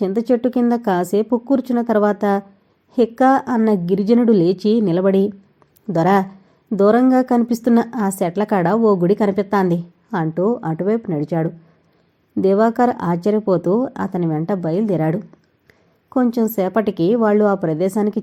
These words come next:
చేరుకున్నారు. కొండ మీద చల్లగా ఉంది, కానీ అలవాటు లేకపోవడం వల్ల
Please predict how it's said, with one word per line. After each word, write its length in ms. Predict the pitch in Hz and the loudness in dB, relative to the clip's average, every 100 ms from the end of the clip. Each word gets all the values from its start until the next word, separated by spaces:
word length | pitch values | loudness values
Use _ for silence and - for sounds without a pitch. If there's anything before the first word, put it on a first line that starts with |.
| - | -4
చేరుకున్నారు. 720 | 175 - 196 160 170 170 - _ _ _ _ _ _ - | -2 -2 -2 0 -2 -4 -16 _ _ _ _ _ _ -6
కొండ 240 | 175 160 190 | -4 -2 -2
మీద 220 | 226 226 | 0 -2
చల్లగా 420 | 220 165 151 185 220 | -2 -4 -2 -2 0
ఉంది, 240 | 180 175 170 - - | 0 -2 -4 -10 -6
కానీ 300 | 170 160 196 233 | -2 0 -2 -2
అలవాటు 420 | 165 165 196 214 202 | -4 -2 -2 -2 -2
లేకపోవడం 520 | 156 160 - 202 208 | -4 -6 -2 -2 0
వల్ల 200 | 196 | 0